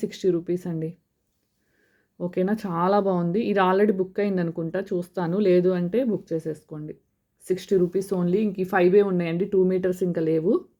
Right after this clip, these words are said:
ఓకేనా? ఇవి మ్యాష్మెల్లో క్లాత్, కొన్ని జార్జెట్ వచ్చిందండి, all మిక్స్‌డ్ ఉన్నాయి.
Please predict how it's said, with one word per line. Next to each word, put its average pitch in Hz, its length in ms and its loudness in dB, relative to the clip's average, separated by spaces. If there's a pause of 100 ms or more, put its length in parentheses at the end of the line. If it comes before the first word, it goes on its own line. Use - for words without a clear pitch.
(100)
ఓకేనా? 180 320 -2 (1000)
ఇవి 196 160 2
మ్యాష్మెల్లో 202 560 2
క్లాత్, 185 340 0
కొన్ని 202 280 2
జార్జెట్ 180 480 0
వచ్చిందండి, 165 560 0 (680)
all 185 260 4
మిక్స్‌డ్ 190 380 0
ఉన్నాయి. 170 280 -2